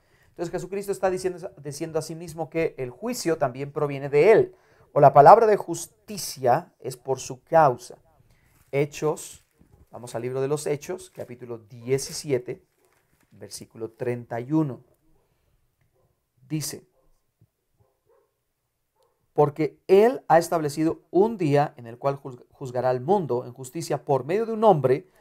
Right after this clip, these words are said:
a quien ha designado, habiendo presentado pruebas a todos los hombres, al resucitarle de entre los muertos". Entonces, ¿por causa de quién va a juzgar al mundo? Bueno, pues por causa de Cristo.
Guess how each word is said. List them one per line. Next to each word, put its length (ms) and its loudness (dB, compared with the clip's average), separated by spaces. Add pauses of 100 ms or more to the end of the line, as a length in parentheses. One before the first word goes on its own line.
(220)
a 100 -10
quien 140 -6
ha 60 4
designado, 760 2
habiendo 320 -8
presentado 520 -6
pruebas 560 0 (300)
a 120 -8
todos 180 4
los 160 4
hombres, 400 -2 (260)
al 240 2
resucitarle 760 -6
de 80 -12
entre 180 -20
los 180 -14
muertos". 460 2
Entonces, 320 -20
¿por 260 -10
causa 400 4
de 140 -6
quién 340 -4
va 140 2
a 40 -2
juzgar 360 0
al 100 -12
mundo? 240 -20
Bueno, 220 -20
pues 120 -20
por 140 -20
causa 300 -12
de 180 -16 (400)
Cristo. 440 -4